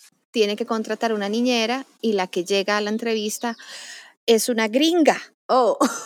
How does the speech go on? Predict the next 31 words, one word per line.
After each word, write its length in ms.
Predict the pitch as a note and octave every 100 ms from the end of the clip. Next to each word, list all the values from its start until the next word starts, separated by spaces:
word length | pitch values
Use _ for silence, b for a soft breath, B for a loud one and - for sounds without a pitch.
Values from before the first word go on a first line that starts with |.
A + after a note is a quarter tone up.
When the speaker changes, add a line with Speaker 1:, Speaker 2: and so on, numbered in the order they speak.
| B B B _
Speaker 1:
Entonces, 920 | B3 A3+ - A#3 A3 A3+ C4+ C4 -
Speaker 2:
<laughs> 420 | D4+ - - - -
Speaker 1:
era 360 | A3 A#3+ C4+ -
darle 440 | G#3 A3+ A#3 B3+ C#4
vuelta 320 | C4+ C4 B3+
a 40 | C4+
todo 240 | C4+ C4
esto 300 | A#3+ A#3+ -
y 120 | D4+ G3+
en-, 160 | F#3 _
y, 200 | - G3 -
y, 600 | G3+ F#3 F3+ E3+ E3 A#3+ _
y 100 | G#3
más 160 | F#3 F#3
bien 240 | G#3+ G#3+
donde 220 | G3+ F3+
el, 220 | F3+ E3 E3+
donde 280 | F#3 F#3
la 220 | F3+ F3 E3+
gringa 320 | F3+ F#3+ G3
empieza 340 | G#3 A3 A3
a 20 |
hablar, 420 | A3+ G#3+ G3+ B3 - _ _ _ _
mi 180 | G3 F#3+
personaje, 500 | - F3 F3 F3 G#3
que 120 | -
es 80 | F3
esta 200 | F#3 G3
mexicana 460 | F#3+ F#3 - F#3 F#3
insoportable, 760 | G3 G#3 G#3 _ G#3 G3+ G#3+
dice, 280 | G3 G3 G#3+